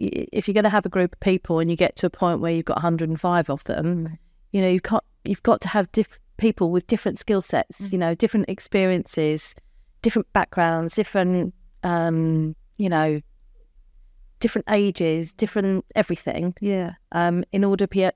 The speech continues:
Speaker 1: to be able to get that really rounded opinion, that, that, and, and maybe even more creativity comes out of that as well.
Speaker 2: Yeah.
Speaker 1: You know, we've got some incredibly creative people,
Speaker 2: Mm.
Speaker 1: and I'm not talking about just design creative, creative thinkers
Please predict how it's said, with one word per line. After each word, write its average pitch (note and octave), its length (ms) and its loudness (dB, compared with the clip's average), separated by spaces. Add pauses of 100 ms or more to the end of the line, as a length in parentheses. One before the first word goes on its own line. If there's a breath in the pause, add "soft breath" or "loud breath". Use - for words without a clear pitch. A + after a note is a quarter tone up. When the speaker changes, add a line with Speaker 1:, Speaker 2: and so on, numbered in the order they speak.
Speaker 1:
to - 120 -6
be F#3 140 2
able F3 200 0
to - 140 -10
get G3 220 0
that F3 320 0
really F#3 500 2
rounded F3 920 2 (1000)
opinion, D#3+ 680 0
that, F3 260 0
that, G3 260 -2 (440)
and, G3 320 0
and G3+ 160 2
maybe A3 220 4
even G3 360 2
more G3+ 180 2
creativity F#3 680 -2
comes D#3 340 -4
out D3+ 160 0
of F3 100 -8
that D#3 180 0
as D#3 100 -8
well. E3 400 0
Speaker 2:
Yeah. E3+ 340 -4 (460)
Speaker 1:
You F3 60 0
know, E3+ 80 2
we've G3 140 4
got - 140 2
some F#3+ 220 0
incredibly F#3 680 0
creative E3 500 -2
people, E3 540 -4
Speaker 2:
Mm. F#3 260 -10
Speaker 1:
and G3 100 0
I'm F#3+ 60 4
not G3 220 0
talking F3 360 -2
about E3+ 280 0
just - 320 -4 (160)
design E3+ 560 2
creative, D#3 720 -4
creative F#3 380 -4
thinkers F3 800 -2